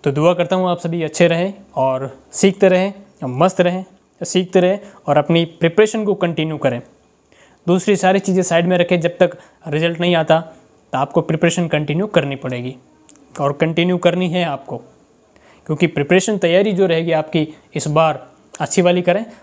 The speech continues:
और आप आने वाले एग्जाम्स के लिए खुद को तैयार करें ताकि एक बेहतरीन जगह पर आप काम कर सकें और अपने सपनों को पूरा कर सकें।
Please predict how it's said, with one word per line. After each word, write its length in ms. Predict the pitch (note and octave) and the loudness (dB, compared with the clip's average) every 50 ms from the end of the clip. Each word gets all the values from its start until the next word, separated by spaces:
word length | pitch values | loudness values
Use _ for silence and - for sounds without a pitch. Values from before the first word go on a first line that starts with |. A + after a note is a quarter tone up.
| - _ - | -16 _ -4
और 140 | C#3 C3+ | -2 -2
आप 280 | C#3 C#3 C#3+ - - - - | 0 -2 -4 -6 -10 -10 -4
आने 160 | D3 C#3 D#3 | -2 0 0
वाले 180 | D#3 D#3 D3+ C#3+ | 0 0 -2 -4
एग्जाम्स 300 | C3 D3 C#3+ C3 - - | -2 -2 -2 -2 -2 -4
के 80 | - C#3+ | -6 -6
लिए 140 | E3 A#3 - - _ - | -6 -6 -8 -12 _ -2
खुद 160 | - F#3+ F#3 F3 | 0 2 2 2
को 120 | F3+ F3 | 0 -2
तैयार 260 | D3+ D#3 C#3 C#3 C3+ | -2 -2 -2 -4 -4
करें 260 | C3+ - C#3 C#3 F3+ F#3+ - - - - - - | -6 -6 -6 -6 -6 -8 -10 -16 -20 -20 -6 -2
ताकि 300 | - D3 D3 - C#3 A#2+ - _ _ _ _ _ _ | -2 -2 0 -2 -6 -8 -10 _ _ _ _ _ _
एक 140 | - F3 - - - D3 | -14 -14 -14 -14 -10 -6
बेहतरीन 460 | C3+ C#3+ D#3+ F3 F3 G3 F#3+ F#3+ E3+ | -4 -2 0 2 2 2 2 2 2
जगह 180 | D#3+ D#3 D#3 | 0 -2 -2
पर 140 | D3+ - D3+ | 0 0 2
आप 180 | C#3+ C#3 C3+ - | 0 0 0 0
काम 200 | - C#3+ D3+ D3+ | 0 0 0 2
कर 120 | D3 D#3 | 2 0
सकें 240 | D3 - D#3+ D#3 F#3 A#3+ - - - _ _ - | 2 2 2 2 0 -2 -4 -10 -20 _ _ -2
और 60 | C3+ | -2
अपने 200 | C#3 - D3 C#3+ | 0 0 -2 -2
सपनों 320 | C#3 - D3 - D#3 C#3+ | -2 -2 -2 -2 0 0
को 120 | C3+ G3+ A#3+ - - - - _ - | 2 2 0 0 -4 -14 -20 _ -4
पूरा 200 | - D3 C#3+ C3+ | 0 2 2 2
कर 140 | C3+ - D3 | 2 0 -4
सकें। 300 | C3+ - C#3+ B2+ - - | -4 -4 -6 -8 -10 -12